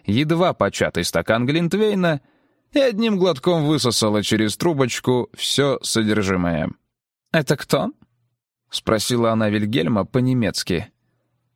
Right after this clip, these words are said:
"Мои коллеги, отец Николас и отец Карл. А это наша новая органистка, Хельга, или Ольга на местный манер".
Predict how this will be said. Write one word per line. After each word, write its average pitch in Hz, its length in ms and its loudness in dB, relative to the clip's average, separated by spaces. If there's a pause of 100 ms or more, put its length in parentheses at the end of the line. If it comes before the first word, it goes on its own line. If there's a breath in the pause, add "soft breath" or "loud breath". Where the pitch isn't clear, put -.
(140)
"Мои 147 320 0
коллеги, 101 640 0 (300)
отец 104 420 -2
Николас 147 560 -2 (320 soft breath)
и 120 80 0
отец 131 420 0
Карл. 101 440 -2 (760)
А 117 160 0
это 147 300 0
наша 113 320 0
новая 127 420 0
органистка, 120 840 -2 (180)
Хельга, 98 500 -2 (440 soft breath)
или 190 280 2
Ольга 123 400 2
на 117 160 0
местный 107 420 0
манер". 95 460 0